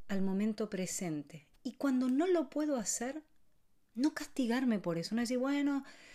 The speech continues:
no puedo hacerlo", no. No, aceptar que también estamos en un momento único de la humanidad, nuevo para todos. Que no sabemos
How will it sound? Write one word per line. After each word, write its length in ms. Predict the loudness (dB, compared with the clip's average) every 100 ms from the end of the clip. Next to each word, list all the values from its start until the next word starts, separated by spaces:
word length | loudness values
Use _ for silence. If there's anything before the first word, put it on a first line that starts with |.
| -12 -4
no 160 | 0
puedo 220 | 2 2
hacerlo", 600 | 0 0 4 4 4 4 4
no. 160 | 2 -6 -4
No, 480 | 4 4 4 0 -2 -12 _ _ _ -20 -8
aceptar 720 | -2 -2 -4 -2 0 0 0
que 140 | -2
también 560 | 2 2 6 6 4 0
estamos 480 | -4 0 2 2 2
en 160 | 4
un 140 | 6 6
momento 600 | 6 6 4 4 0 2
único 460 | 8 8 6 2 2
de 100 | 2
la 80 | 0
humanidad, 480 | -2 -4 -6 -8 -14 _ _ _ _ _ 6
nuevo 680 | 8 8 6 4 2 -2 _
para 300 | 0 0 0
todos. 520 | -4 -6 -8 -14 -16 -20 -20 -20 -20 -20 -20 -20 -20 _ _ _ -20 -20 -20 -20 -20 -20 _ -20 -20 _ _ _
Que 140 | -2 2
no 100 | 4
sabemos 840 | 6 6 6 6 4 2 0 -4